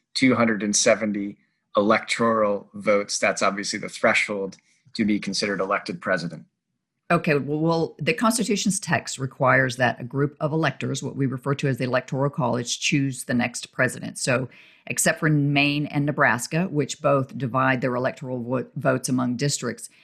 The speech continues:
Speaker 2: um, all the other states can conduct winner-take-all contests. So the winner of the popular votes in their state gets his or her slate of electors designated at their Electoral College representative. In most cases, a projected winner, as we know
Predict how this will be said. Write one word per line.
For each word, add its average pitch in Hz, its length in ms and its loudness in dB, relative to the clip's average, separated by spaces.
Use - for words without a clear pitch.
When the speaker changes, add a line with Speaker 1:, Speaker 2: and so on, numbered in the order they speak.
Speaker 2:
um, 139 320 4
all 170 320 6
the 147 200 0
other 147 200 2
states - 400 -2
can 131 420 2
conduct 139 380 0
winner-take-all 135 600 0
contests. 135 640 -4
So 143 100 -6
the 135 100 -2
winner 139 260 0
of 123 100 -2
the 131 60 -4
popular 131 420 -4
votes 120 320 -4
in 131 80 -2
their 123 100 -4
state 120 400 -2
gets 123 300 -2
his 135 380 -2
or 131 180 -4
her 127 320 -4
slate 123 320 -4
of - 60 -12
electors 123 540 -4
designated 139 540 0
at 123 120 -2
their 127 120 -6
Electoral 120 520 -4
College 120 460 -6
representative. 123 720 -4
In 165 220 6
most 196 320 4
cases, 139 580 0
a - 40 -8
projected 131 460 -4
winner, 131 240 0
as 127 200 -4
we 135 140 -2
know 127 420 0